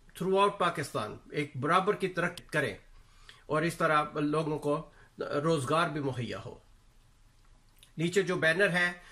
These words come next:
उसमें आप प्लीज, अ, मेहरबानी करके, अ, क्लिक करें और हमारी वेबसाइट निजाम, एन आई जेड ए एम डॉट पी के या पाकिस्तान तहरीक निजाम की जो वेबसाइट है उन पे जाके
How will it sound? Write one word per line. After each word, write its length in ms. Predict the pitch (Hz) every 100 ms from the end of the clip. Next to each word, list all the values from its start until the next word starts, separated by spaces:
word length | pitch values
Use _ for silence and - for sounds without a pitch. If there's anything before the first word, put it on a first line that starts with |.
| - -
उसमें 320 | 170 - 180
आप 220 | 165 165
प्लीज, 340 | 165 185 160 -
अ, 360 | 151 156 151
मेहरबानी 640 | 139 147 156 147 156 160 147
करके, 360 | 147 143 185
अ, 120 | 220 - - - - -
क्लिक 580 | 147 147 151 170 190 -
करें 260 | 185 196 - - _ -
और 80 | 156
हमारी 340 | 151 147 147 147
वेबसाइट 680 | 170 170 - 170 180 - -
निजाम, 640 | 139 151 135 147 170 202 226 - -
एन 320 | 143 160 175 139
आई 300 | 147 156 190
जेड 360 | 208 120 151
ए 360 | 156 - 143 143
एम 280 | 143 165 226 - - - -
डॉट 220 | 117 143 143 -
पी 120 | 156
के 420 | 165 190 233 - - - - - - 143 131 -
या 80 | 139
पाकिस्तान 500 | 143 143 - 151 147
तहरीक 380 | 143 143 143 151
निजाम 500 | 143 131 135 139 147
की 140 | 147
जो 160 | 139 131
वेबसाइट 460 | 135 - 139 131
है 200 | 147 170 -
उन 140 | 131
पे 160 | 127 127
जाके 440 | 127 127 - 196